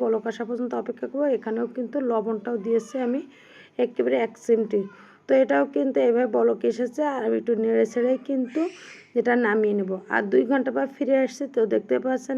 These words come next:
আমার কিন্তু দুধের এই পুডিংটা কিন্তু এঁটে গেছে, এর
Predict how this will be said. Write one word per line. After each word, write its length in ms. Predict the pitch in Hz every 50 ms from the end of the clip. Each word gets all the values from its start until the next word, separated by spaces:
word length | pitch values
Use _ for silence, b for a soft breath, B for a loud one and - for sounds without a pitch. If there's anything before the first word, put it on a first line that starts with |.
| 262 233
আমার 160 | 208 220 220 196 190
কিন্তু 160 | 226 208 233 202 190
দুধের 280 | 220 220 196 226 233 233 247 254
এই 60 | 247 247
পুডিংটা 360 | - - - 226 214 208 254 240 -
কিন্তু 180 | 240 214 233 262 214 - - _ B B B B B B B B _ 254
এঁটে 160 | 240 - 247 240 208
গেছে, 240 | 247 247 240 247 311 320 269 - 214 220
এর 80 | 220